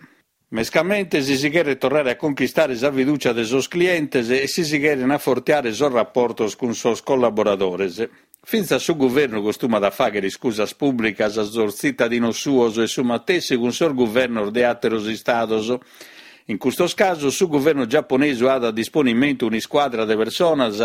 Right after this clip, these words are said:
che esamina da con attento sa limba de sa nazione a sa cale si deve pedire scusa. Per esempio, l'ex primo ministro Tomichi Muriyama ha fatto scandalo meda quando, vent'anni fa, ha asseverato di includere su termine ansei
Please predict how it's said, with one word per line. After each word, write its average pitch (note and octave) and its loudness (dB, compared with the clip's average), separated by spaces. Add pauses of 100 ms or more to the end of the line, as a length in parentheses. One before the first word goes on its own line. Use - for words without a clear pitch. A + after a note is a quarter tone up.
che C3 2
esamina D3 0
da B2 2
con D#3 0
attento C#3 0
sa B2 2
limba C#3 0
de G#2+ 0
sa C#3 0
nazione B2+ 0 (300)
a D#3+ 2
sa C#3 0
cale A#2+ 2
si A2 -2
deve A#2 0
pedire A2+ 2
scusa. B2 0 (540)
Per A2+ 2
esempio, D3 0
l'ex C#3+ 0
primo D#3+ 2
ministro C#3 2
Tomichi D3+ 2
Muriyama C3 2
ha D3+ 0
fatto F#3+ 0
scandalo C#3+ 0
meda B2+ 2
quando, B2 0
vent'anni A#2+ 0
fa, C3 2
ha D3 2
asseverato C#3+ 0
di B2 2
includere B2+ 2
su B2 0
termine B2+ 2
ansei D#3 0